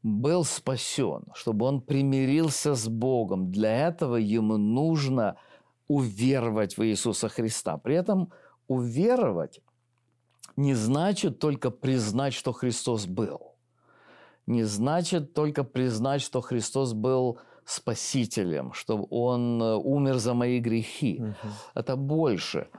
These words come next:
Speaker 1: А, вера включает в себя, я тоже много раз об этом говорил, но ещё раз повторюсь.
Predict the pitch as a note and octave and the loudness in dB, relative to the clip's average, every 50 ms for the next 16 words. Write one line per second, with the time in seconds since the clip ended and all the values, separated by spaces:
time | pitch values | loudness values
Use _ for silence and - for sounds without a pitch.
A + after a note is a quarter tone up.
0 | - - - - - _ - A#2 A2+ G#2 F#2+ F#2+ G2 G2 A#2 D#3 G3+ A3 A#3 G#3 | -20 -20 -20 -20 -18 _ -4 -2 0 0 0 -2 0 0 2 2 2 2 2 0
1 | C#3 - C3 B2 A#2 A2+ - D#3+ E3 E3+ E3 D3+ - - C#3+ C3 C3 B2+ A#2 A#2+ | 0 0 0 0 0 0 0 0 2 2 2 0 0 -2 -2 0 2 2 2 2
2 | B2+ C#3 D3 C#3+ D#3+ C#3+ B2 B2+ B2 C3 C3 C#3 D3 C#3+ B2+ A2 A2 F#2+ F2+ E2+ | 2 0 0 0 0 0 2 2 2 2 2 2 2 2 2 0 0 0 0 -2
3 | - - G2+ G2+ G2+ - - A2 A#2 A#2 C#3+ D3+ F3 G3+ B3 B3+ A#3 E3 C#3 B2+ | -2 -2 -2 -2 -2 -2 -2 -4 0 0 0 2 2 2 2 2 2 2 2 2
4 | A#2 - F3+ F3 D#3+ D3 - - C#3 B2 - - C3+ C3+ B2+ G2+ C#2+ - - - | 0 0 0 0 0 -2 -2 -4 -8 -6 -4 -4 -2 -2 -2 -4 -4 -6 -10 -12